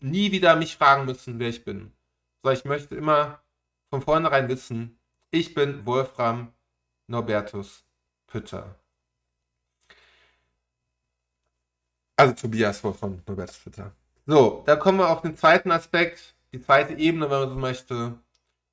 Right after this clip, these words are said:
Beruflich. Beruflich war es dieses Jahr sehr schön.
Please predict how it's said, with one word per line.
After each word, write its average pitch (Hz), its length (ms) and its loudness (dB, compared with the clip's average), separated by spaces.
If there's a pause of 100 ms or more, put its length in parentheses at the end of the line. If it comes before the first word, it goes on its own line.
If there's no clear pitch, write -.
(320)
Beruflich. 196 560 -4
Beruflich 196 600 -2
war 147 220 2
es - 60 -14
dieses 143 320 -12
Jahr 127 300 4
sehr 127 140 -2
schön. 180 560 0